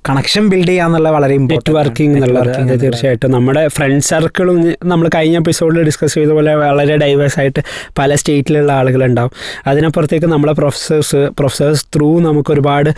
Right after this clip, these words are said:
Speaker 2: ഏഹ്, നെറ്റ്വർക്കിംഗ് ചെയ്യാൻ പറ്റും. വലിയ വലിയ എമിനന്റ് ആയിട്ടുള്ള പ്രൊഫസേഴ്സിനായിട്ട് കണക്ട് ചെയ്യാൻ പറ്റും, അവരായിട്ട് ഇന്ററാക്ട് ചെയ്യാൻ പറ്റും. അതിനപ്പുറത്തേക്ക് ഒരു ജോ-, നേരത്തെ ഇപ്പൊ സൂചിപ്പിച്ച പോലെ ജോബ് പെർസ്പെക്റ്റീവിലും മറ്റൊക്കെ,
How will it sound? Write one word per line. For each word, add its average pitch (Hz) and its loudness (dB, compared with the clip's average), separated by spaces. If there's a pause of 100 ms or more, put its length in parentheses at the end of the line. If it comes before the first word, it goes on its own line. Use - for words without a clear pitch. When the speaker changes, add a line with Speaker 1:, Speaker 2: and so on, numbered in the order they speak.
(260)
Speaker 2:
ഏഹ്, 143 0
നെറ്റ്വർക്കിംഗ് 147 0
ചെയ്യാൻ 135 2
പറ്റും. 123 0
വലിയ 123 2
വലിയ 131 2
എമിനന്റ് 127 2
ആയിട്ടുള്ള 127 0
പ്രൊഫസേഴ്സിനായിട്ട് 123 0
കണക്ട് 120 -2
ചെയ്യാൻ 123 2
പറ്റും, 120 -2
അവരായിട്ട് 120 0
ഇന്ററാക്ട് 120 -2
ചെയ്യാൻ 127 2
പറ്റും. 120 0 (380)
അതിനപ്പുറത്തേക്ക് 135 0
ഒരു 131 0
ജോ-, 135 0
നേരത്തെ 139 -2
ഇപ്പൊ 135 0
സൂചിപ്പിച്ച 131 0
പോലെ 135 2
ജോബ് 131 2
പെർസ്പെക്റ്റീവിലും 135 0
മറ്റൊക്കെ, 131 -2